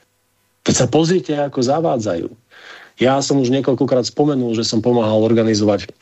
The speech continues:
naozaj veľké protesty proti, e, režimné protesty počas covid šialenstva, a teda proti bývalej vláde.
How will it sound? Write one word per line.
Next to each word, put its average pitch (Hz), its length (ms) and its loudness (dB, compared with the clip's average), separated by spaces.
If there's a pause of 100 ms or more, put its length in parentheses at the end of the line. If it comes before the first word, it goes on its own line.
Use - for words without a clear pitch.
(840)
naozaj 117 480 0
veľké 104 320 -4
protesty 101 480 -2
proti, 110 520 2
e, 113 120 -4 (600)
režimné 110 520 0
protesty 110 640 0 (400)
počas 123 400 0
covid 113 240 2
šialenstva, 113 680 -2 (460)
a - 80 -6
teda 107 320 0
proti 117 400 0
bývalej 107 440 -2
vláde. 107 360 2